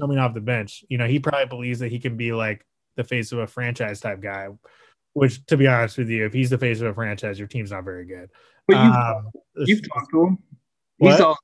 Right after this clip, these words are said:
Speaker 2: uh, he, you talked to him. He's all about branding himself, and he absolutely thinks he's one of the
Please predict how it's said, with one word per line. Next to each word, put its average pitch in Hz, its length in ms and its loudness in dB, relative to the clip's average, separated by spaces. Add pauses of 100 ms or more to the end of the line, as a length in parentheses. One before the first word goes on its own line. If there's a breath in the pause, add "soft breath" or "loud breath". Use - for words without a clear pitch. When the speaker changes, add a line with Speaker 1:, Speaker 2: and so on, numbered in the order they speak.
(140)
Speaker 2:
uh, 123 160 0
he, 185 120 4
you 180 180 6
talked 127 320 6
to 131 140 8
him. 190 200 2
He's 185 140 6
all 180 160 10
about 135 420 4 (220)
branding 143 480 4
himself, 160 520 4
and 143 120 4
he 196 260 6
absolutely 165 600 4
thinks 113 280 4
he's 117 160 6
one 117 200 8
of 107 160 6
the 104 340 0